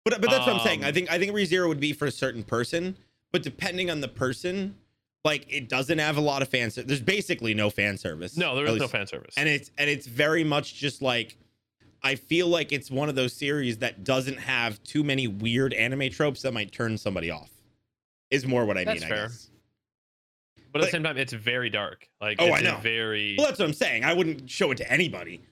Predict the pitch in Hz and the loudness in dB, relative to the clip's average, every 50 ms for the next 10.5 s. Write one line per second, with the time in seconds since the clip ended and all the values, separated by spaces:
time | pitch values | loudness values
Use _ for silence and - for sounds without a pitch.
0 | _ _ - 175 170 160 147 151 139 - - 214 202 190 175 156 147 147 127 127 | _ _ 0 2 2 2 2 0 -2 0 0 0 2 2 2 0 0 0 2 2
1 | 143 139 127 131 120 113 - 127 131 131 139 139 147 147 127 120 110 98 113 117 | 2 2 2 0 -2 -2 0 -2 0 0 0 0 0 0 0 -2 -2 0 0 0
2 | 113 107 - - 135 127 127 110 98 - 160 165 196 220 160 110 - - _ _ | 0 -2 -2 -4 -4 -2 -2 -4 -2 0 0 2 2 2 0 -2 -6 -14 _ _
3 | _ _ _ _ - - 123 143 143 147 131 - - 147 175 180 165 143 143 147 | _ _ _ _ -2 0 0 2 0 -2 -2 0 0 2 2 2 2 2 4 4
4 | 147 156 160 156 147 139 117 101 - - 123 117 - 123 117 117 110 104 101 95 | 4 4 4 2 2 0 0 -2 -2 -4 -2 0 0 0 0 0 -2 -4 -4 -2
5 | 110 113 120 117 110 101 117 110 113 98 113 117 120 104 - - 120 120 123 117 | 0 2 2 0 0 0 0 0 2 2 2 2 0 0 -4 -4 -2 0 2 2
6 | 117 113 113 110 - _ _ _ - 117 110 110 110 110 - - 117 101 104 110 | 2 0 -2 -4 -8 _ _ _ -4 -2 0 0 0 0 0 -2 -4 -2 0 0
7 | 107 110 107 98 101 95 - - 113 113 117 131 135 123 110 104 101 - - - | 0 0 -2 -6 -8 -8 -4 -2 -2 0 0 0 0 0 0 -2 -4 -6 -10 -18
8 | _ _ - - - 190 190 190 180 180 165 151 139 123 127 127 131 147 160 165 | _ _ -6 0 0 2 4 4 4 4 2 2 0 0 -2 0 0 0 -2 -2
9 | 160 147 - 135 127 107 139 127 127 131 120 117 120 120 120 127 123 - - 131 | -4 -4 -4 -2 0 2 2 2 2 0 0 0 0 0 0 -2 -4 -4 -4 -4
10 | 117 110 110 113 120 123 143 156 180 180 | -2 -2 -2 -2 -2 -2 -2 -4 -4 -6